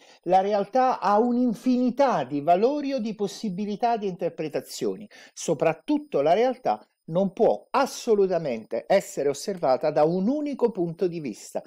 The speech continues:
Non va bene che la interpreti solo io. Il mio modo di interpretare la realtà è esattamente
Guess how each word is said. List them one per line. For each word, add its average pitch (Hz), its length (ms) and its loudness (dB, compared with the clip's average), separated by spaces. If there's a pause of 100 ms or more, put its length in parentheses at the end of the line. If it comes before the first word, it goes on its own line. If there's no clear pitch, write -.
(260)
Non 233 200 2
va 262 120 2
bene 170 340 2
che 143 120 2
la 147 100 2
interpreti 160 600 0
solo 165 360 0
io. 113 320 0 (240)
Il 180 340 2
mio 220 380 0
modo 165 360 4
di 143 60 -10
interpretare 160 720 2
la 156 100 2
realtà 185 500 0 (320)
è - 140 -2
esattamente 220 960 0